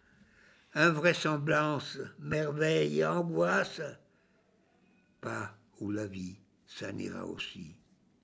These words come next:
Brûler les étapes qui, d'ailleurs, se brûleront d'elles-mêmes. Être déjà au-delà de l'exécution.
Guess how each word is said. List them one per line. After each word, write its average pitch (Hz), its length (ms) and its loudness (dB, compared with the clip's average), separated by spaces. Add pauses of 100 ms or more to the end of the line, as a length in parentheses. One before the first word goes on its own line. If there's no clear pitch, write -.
(760)
Brûler 143 760 4
les 143 220 0
étapes 139 520 0 (440)
qui, 165 460 0 (460)
d'ailleurs, 131 640 4
se - 120 -4
brûleront 120 800 0
d'elles-mêmes. 110 840 -4 (680)
Être 220 520 8
déjà 175 720 6 (260)
au-delà 143 560 6
de 120 140 2
l'exécution. 120 920 0